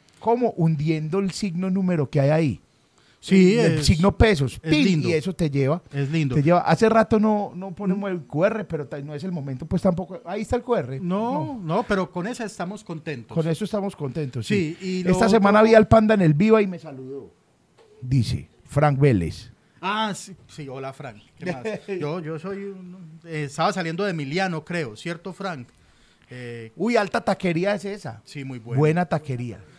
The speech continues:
Speaker 2: Chicho, es que yo quería seguir hablando de las peluquerías.
Speaker 1: Bueno, y bueno, Ana va a ser peluquera.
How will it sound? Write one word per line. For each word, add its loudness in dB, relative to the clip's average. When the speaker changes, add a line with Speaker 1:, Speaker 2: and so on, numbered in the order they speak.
Speaker 2:
Chicho, -6
es -6
que -8
yo -8
quería -4
seguir -6
hablando -4
de -2
las -6
peluquerías. -10
Speaker 1:
Bueno, -6
y -8
bueno, -4
Ana -2
va 2
a 0
ser -2
peluquera. -4